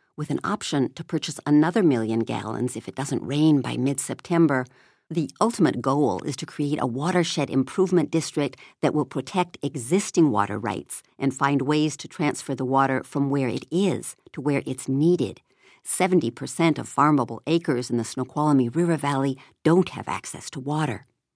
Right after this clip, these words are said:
Water in the valley comes from the Snoqualmie River and from wells. By law, the water is for both fish and farms. In mid-May, the state declared a drought emergency.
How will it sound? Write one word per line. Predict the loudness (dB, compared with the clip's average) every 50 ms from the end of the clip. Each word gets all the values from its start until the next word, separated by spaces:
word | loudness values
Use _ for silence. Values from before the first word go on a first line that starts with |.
| _ _ _ _
Water | -6 -2 2 4 4 4 4 2
in | 2 0 -2
the | -2 0
valley | 0 0 0 0 0 -2 -2 -4
comes | -4 -2 -2 -2 -2 -2
from | -2 -2 -2
the | -2
Snoqualmie | -4 -4 -8 -8 -6 -4 -2 -2 0 0 0 -2
River | 0 -2 -2 0 -2 -4 -4 -6 -10 _ _ _
and | -2 -2 -2 -2
from | -2 -4 -6 -6 -4
wells. | -4 -2 -2 0 0 0 -2 -4 -6 -10 -14 -18 _ _ _ _ _ _ -8
By | -4 -4 -2 -2
law, | -2 -4 -4 -2 0 2 4 4 4 2 2 -2 -10 -20 _ _
the | -4 -2
water | 0 0 0 2 2 2 0
is | 0 -2 -6 -8
for | -8 -10 -8
both | -6 -6 -6 -6 -8
fish | -8 -4 -2 -2 -2 -2 -4 -8 -10 -14 _ _ _ -6
and | -4 0 0 0 0
farms. | -2 -6 -6 -4 -2 -2 -2 -2 -4 -6 -10 -14 -20 -20 _ _ _ _ _ _ _ _ -20 _ _ _ 2
In | 4 4 6 8 8
mid-May, | 8 8 8 6 4 6 6 4 4 4 2 0 -2 _
the | -8
state | -8 -4 -2 -2 -2 -2 -2
declared | -6 -8 -6 -4 -2 -2 0 -2
a | -2
drought | -4 -2 2 2 2 2 2 0
emergency. | 0 2 2 4 2 2 2 2 0 0 0 -2 -4 -4 -4